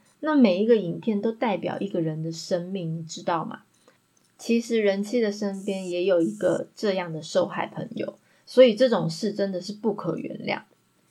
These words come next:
接下来由彩虹运输里维修室的工程师朴正彦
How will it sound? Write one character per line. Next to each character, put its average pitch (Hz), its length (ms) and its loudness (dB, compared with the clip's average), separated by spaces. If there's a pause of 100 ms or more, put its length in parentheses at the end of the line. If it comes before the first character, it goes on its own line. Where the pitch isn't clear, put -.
(300)
接 359 260 6
下 349 320 2
来 208 260 0
由 196 600 0
彩 170 320 0
虹 175 280 -2
运 247 300 4
输 233 460 -4
里 170 260 0 (400)
维 196 260 4
修 277 320 8
室 294 240 0
的 196 140 0
工 233 240 4
程 185 260 0
师 202 300 -2
朴 202 320 -2
正 226 320 4
彦 202 260 2